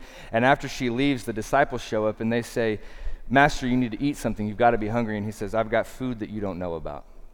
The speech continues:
And these guys are thinking corporeally, right? They, they're thinking about, he has some food, like, he actually has some grub, like, he's got some bread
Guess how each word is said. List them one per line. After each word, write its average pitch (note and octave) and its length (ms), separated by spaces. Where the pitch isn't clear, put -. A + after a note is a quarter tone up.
And G#2 140
these A2+ 140
guys A2+ 240
are G2+ 80
thinking G#2+ 580
corporeally, G2 1000
right? F#2 260
They, G2+ 140
they're A2 180
thinking A2 300
about, G2+ 240
he G2+ 300
has B2 200
some G2+ 140
food, A2+ 300
like, G#2+ 120
he C3 100
actually C3 200
has A#2 100
some G2+ 140
grub, F#2+ 460
like, F#2 120
he's G2 120
got G2 140
some G2 140
bread F#2 360